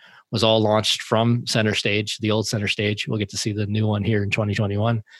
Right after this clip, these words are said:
at the Powder Show. So I'm appreciative of that. I'm appreciative of the work that, uh, that, that you folks do. And I know it's a ton of work to put these events on,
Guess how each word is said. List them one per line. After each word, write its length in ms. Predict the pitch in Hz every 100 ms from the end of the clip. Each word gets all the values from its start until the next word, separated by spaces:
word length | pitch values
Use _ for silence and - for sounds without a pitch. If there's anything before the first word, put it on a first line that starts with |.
| - _ -
at 120 | 110
the 80 | 117
Powder 300 | 113 107 98
Show. 220 | - 98
So 160 | 95 110
I'm 140 | 113
appreciative 640 | 110 123 113 117 104 - -
of 240 | 110 107 104
that. 260 | 107 107 113
I'm 60 |
appreciative 440 | 101 101 110 101 101
of 60 |
the 80 | 98
work 180 | 104 107 -
that, 160 | 98 - _ _ _ _ _ -
uh, 220 | 101 95 -
that, 140 | - _ -
that 140 | 107
you 120 | 104 101
folks 300 | 107 98 -
do. 180 | 104
And 100 | 101
I 60 | 95
know 160 | 104 104
it's 120 | 101
a 60 | 104
ton 180 | 113
of 80 | 98
work 160 | 101 -
to 80 | 113
put 160 | 110
these 160 | 104 107
events 320 | 101 95 -
on, 340 | 107 107 104